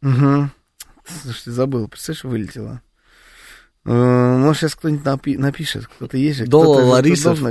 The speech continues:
Speaker 1: играть.
Speaker 2: пишет нам: «Доброе утро. Желаю приятного эфира. А что с недвижимостью в Дубае?»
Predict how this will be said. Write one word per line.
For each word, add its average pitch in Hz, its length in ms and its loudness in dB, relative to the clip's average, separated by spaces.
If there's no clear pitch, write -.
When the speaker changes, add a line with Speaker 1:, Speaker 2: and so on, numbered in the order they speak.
Speaker 1:
играть. 120 160 0
Speaker 2:
пишет 107 200 -2
нам: 101 200 -6
«Доброе 214 320 -2
утро. - 320 -6
Желаю 123 280 0
приятного 131 400 -2
эфира. - 260 -8
А - 40 -6
что - 160 -14
с - 120 -8
недвижимостью 143 640 0
в 135 40 -12
Дубае?» 143 380 0